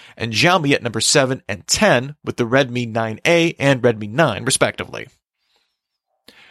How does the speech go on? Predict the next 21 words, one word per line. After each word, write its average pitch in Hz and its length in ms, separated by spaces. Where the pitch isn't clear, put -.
Peloton 147 340
announced 127 360
Apple 139 300
Watch 117 220
integration 113 580
for 123 240
its 113 100
original 117 340
bike, 160 420
Bike 117 220
Plus, 151 400
and 143 120
Tread. 151 400
The - 80
Peloton 113 420
Watch 139 300
app 120 220
can 113 100
start - 340
workout 120 320
recordings 156 600